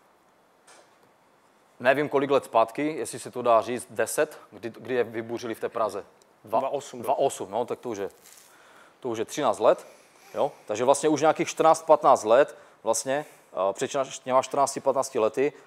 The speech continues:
Speaker 1: ti Finové šli mnohem více do těch taktických věcí.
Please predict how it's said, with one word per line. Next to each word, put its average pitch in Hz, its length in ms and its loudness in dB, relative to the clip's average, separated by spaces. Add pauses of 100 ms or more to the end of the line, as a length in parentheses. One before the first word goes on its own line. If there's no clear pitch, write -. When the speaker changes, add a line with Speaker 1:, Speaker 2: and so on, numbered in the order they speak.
(160)
Speaker 1:
ti 123 80 -8
Finové 139 320 0
šli 139 160 -2
mnohem 165 380 4
více 117 520 2 (280)
do 113 80 -6
těch - 180 0
taktických 147 500 2
věcí. 117 420 -2